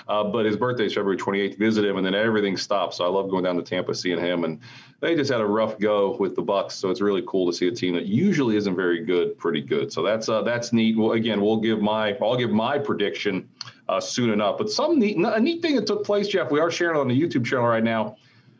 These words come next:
The Dietrichs are in the whiskey business, apparently. <laughs> There's a, this brand new whiskey called Dietrich Whiskey. I, I'm from Springfield, Ohio, right? Um, southwestern Ohio.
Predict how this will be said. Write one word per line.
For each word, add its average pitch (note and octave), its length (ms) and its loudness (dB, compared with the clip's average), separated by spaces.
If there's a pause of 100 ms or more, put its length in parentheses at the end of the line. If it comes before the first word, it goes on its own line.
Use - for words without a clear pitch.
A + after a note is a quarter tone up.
(200)
The D3 60 -2
Dietrichs C4 460 0
are A#3 80 2
in A3 40 4
the E3+ 80 2
whiskey F#3 360 2
business, A#3+ 400 0
apparently. B3+ 560 0 (560)
<laughs> - 520 -10
There's D#3 280 -2
a, D3 180 0 (140)
this C#3+ 160 0
brand G3+ 260 2
new G#3 140 4
whiskey F3+ 360 2
called A#2 220 0
Dietrich E3+ 320 0
Whiskey. D3+ 420 2
I, B2+ 320 2
I'm A#2 120 -2
from C#3 180 0
Springfield, B2 500 0
Ohio, F#2 480 -2
right? E2+ 300 0
Um, E2 320 0
southwestern G2+ 520 0
Ohio. F#2+ 420 0